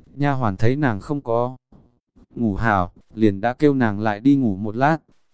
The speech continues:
Tuyên Vương phủ bị tập kích án thực mau liền truyền khắp toàn bộ đô thành, đều nói là Trịnh Vương mẫu tử việc làm, hoàng đế sau khi nghe được hạ lệnh tra rõ, kết quả ở Tuệ Quý Phi nhà mẹ đẻ, đô thành quan viên trung tìm được rồi huấn luyện thích khách địa phương, thậm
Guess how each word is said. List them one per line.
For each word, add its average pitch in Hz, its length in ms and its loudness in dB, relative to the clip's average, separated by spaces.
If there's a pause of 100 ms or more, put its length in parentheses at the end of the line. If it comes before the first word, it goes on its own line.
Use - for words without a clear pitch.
(140)
Tuyên 143 200 4
Vương 139 240 0
phủ 110 220 -4
bị 113 160 -2
tập - 240 -2
kích 175 180 6
án 110 220 -4
thực - 180 -4
mau 139 200 0
liền 113 240 2
truyền 104 220 0
khắp 175 260 0
toàn 110 200 0
bộ 107 160 -4
đô 135 160 2
thành, 101 320 0 (240)
đều 110 200 0
nói 110 200 -2
là 131 140 0
Trịnh 107 260 -2
Vương 139 260 0
mẫu 135 220 -4
tử 107 160 0
việc 107 200 0
làm, 98 340 0 (280)
hoàng 107 220 -4
đế 107 140 0
sau 143 220 2
khi 143 200 0
nghe 147 200 2
được 123 180 -2
hạ 117 180 -2
lệnh 113 200 -2
tra 135 200 4
rõ, 135 340 0 (300)
kết - 180 8
quả 110 160 0
ở 104 200 -2
Tuệ 113 200 -2
Quý 117 140 2
Phi 147 220 4
nhà 117 180 0
mẹ 107 200 0
đẻ, 101 320 2 (180)
đô 135 180 4
thành 107 200 -2
quan 143 220 -2
viên 139 220 6
trung 139 180 0
tìm 107 220 0
được 101 180 -2
rồi 104 220 0
huấn 113 280 -2
luyện 131 160 0
thích 185 180 0
khách 170 200 -2
địa 127 200 -2
phương, 135 360 -2 (240)
thậm 120 120 -2